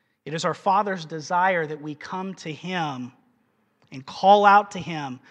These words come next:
conforming our will to his will. And when we see what exactly what we need according to his purpose and ask for it,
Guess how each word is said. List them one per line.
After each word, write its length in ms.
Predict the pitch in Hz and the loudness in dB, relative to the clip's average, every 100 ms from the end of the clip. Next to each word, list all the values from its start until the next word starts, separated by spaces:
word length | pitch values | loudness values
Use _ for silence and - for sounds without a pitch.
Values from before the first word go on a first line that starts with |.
| - - | -20 -14
conforming 640 | - 180 - 196 190 170 147 - | -8 -8 -6 -2 -2 -2 -6 4
our 340 | 214 233 233 | 8 10 8
will 540 | 180 165 139 131 139 - _ _ _ - | 4 -2 -2 -6 -12 -18 _ _ _ -14
to 120 | 175 | -12
his 480 | 156 - 180 170 - | -10 -6 -6 -6 -10
will. 480 | 127 107 95 - _ _ _ _ _ - - - | -10 -12 -12 -18 _ _ _ _ _ -20 -20 -12
And 80 | 147 | -8
when 140 | 165 | -6
we 100 | 175 | -4
see 400 | - - 247 247 | -4 -2 0 2
what 180 | 214 202 | 2 2
exactly 580 | 165 196 196 208 214 180 | 0 4 4 4 -2 0
what 200 | 175 175 | 0 0
we 140 | 170 | -6
need 240 | 170 202 | -4 -4
according 440 | 180 - 180 175 165 | -4 -6 -8 -6 -8
to 120 | 165 | -8
his 120 | 143 | -10
purpose 520 | - 196 196 180 156 | -4 -2 -2 -4 -8
and 120 | 170 175 | -10 -10
ask 380 | 202 240 - - | -10 -12 -14 -18
for 280 | - 123 | -16 -12
it, 420 | 120 127 - - | -12 -14 -16 -20